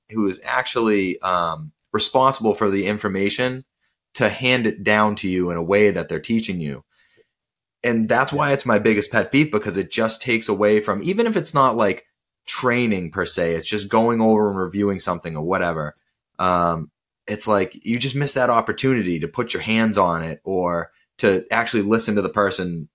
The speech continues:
who has something valid to say to you. So you miss the opportunity for the conversation with, with, with the guys at work, guys and gals at work, I should say.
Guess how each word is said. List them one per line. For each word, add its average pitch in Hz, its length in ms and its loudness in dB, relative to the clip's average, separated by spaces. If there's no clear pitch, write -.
who 92 380 -4
has 92 520 -2
something 101 320 -2
valid 87 340 2
to 78 60 -10
say 80 220 -2
to 73 60 -4
you. - 120 -8
So - 160 -2
you 107 140 4
miss 143 240 2
the 135 120 4
opportunity 117 480 2
for 92 120 -8
the 87 80 -4
conversation 92 720 -2
with, 80 320 -8
with, 87 240 -8
with 85 160 -6
the 82 60 -12
guys 82 280 -4
at - 100 -12
work, 78 300 -8
guys 82 240 -4
and 80 80 -8
gals 76 260 -4
at - 80 -10
work, 78 220 -10
I - 40 -14
should - 180 -18
say. - 100 -14